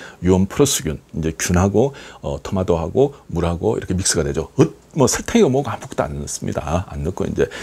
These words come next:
왜냐하면 토마토 자체 당분이 있기 때문에, 어, 그걸 먹고 이제 얘들이 뭐 이렇게 이제 발효를 하는 거죠. 이제 발효가 이제 미생물들이 이렇게 이제 배양되는 거죠. 분열되는 겁니다. 이제 그러면 요걸 딱 찍어가 현미경을 보면 미생물들이 억수로 많습니다.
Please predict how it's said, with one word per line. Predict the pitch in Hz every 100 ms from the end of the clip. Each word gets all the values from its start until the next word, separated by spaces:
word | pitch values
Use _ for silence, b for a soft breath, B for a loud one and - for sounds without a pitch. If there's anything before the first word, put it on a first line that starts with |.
| B B
왜냐하면 | 120 135 110
토마토 | - 190 190 135
자체 | 135 - 160 107 - -
당분이 | - 82 87 120
있기 | - 139
때문에, | - 69 64 82 113 90
어, | - 73 69 67
그걸 | - 120 156
먹고 | 123 147 104
이제 | 78 76
얘들이 | 85 - 110
뭐 | - 73 78 65 60 - - _ _ -
이렇게 | - 67 64 - - -
이제 | 76
발효를 | 71 98 101 95
하는 | - 85
거죠. | 82 67 - 78
이제 | 80
발효가 | - 120 151 147 147
이제 | 104 170
미생물들이 | 156 170 151 110 107 143 B B B B
이렇게 | - 85 78
이제 | 80 -
배양되는 | 87 85 110 110 104
거죠. | 110 78 71 -
분열되는 | - 113 85 71 80
겁니다. | 71 62 71
이제 | 62
그러면 | 82 113 117 123 B B -
요걸 | 151 151
딱 | 147 -
찍어가 | 185 165
현미경을 | 131 151 160 170 104
보면 | 117 117 82 -
미생물들이 | 95 139 120 117 110
억수로 | 240 - - 349
많습니다. | 185 80 - 90 -